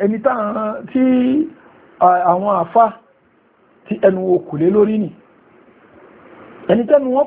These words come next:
kò lé lórí, àwọn bíi Jambu Safwan lápèjúwe nísìn. A ní láti rí tírà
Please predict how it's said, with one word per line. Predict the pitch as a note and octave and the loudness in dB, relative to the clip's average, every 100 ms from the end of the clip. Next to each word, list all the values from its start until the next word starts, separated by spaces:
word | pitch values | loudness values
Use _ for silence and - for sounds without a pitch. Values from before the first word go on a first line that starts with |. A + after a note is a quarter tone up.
| - | -2
kò | A3 | -4
lé | G#3 | -2
lórí, | A#3 B3 - - _ _ _ _ _ | -2 -2 -4 -8 _ _ _ _ _
àwọn | D#3 F#3+ F#3 | 0 0 2
bíi | G3 | -2
Jambu | F3+ B3 F#3+ E3+ | -2 -2 -2 -2
Safwan | E3 E3 G#3 F#3 | -2 0 0 2
lápèjúwe | F#3+ F#3+ E3+ F3+ F3+ | 2 0 0 2 2
nísìn. | F#3 - C3 - _ _ _ _ _ _ _ _ - | 0 -8 -16 -20 _ _ _ _ _ _ _ _ -2
A | G3 | 0
ní | G#3+ | 0
láti | G3+ G3+ F#3 F#3 | 0 0 0 -6
rí | F#3+ | -6
tírà | G#3 G3 | -2 -2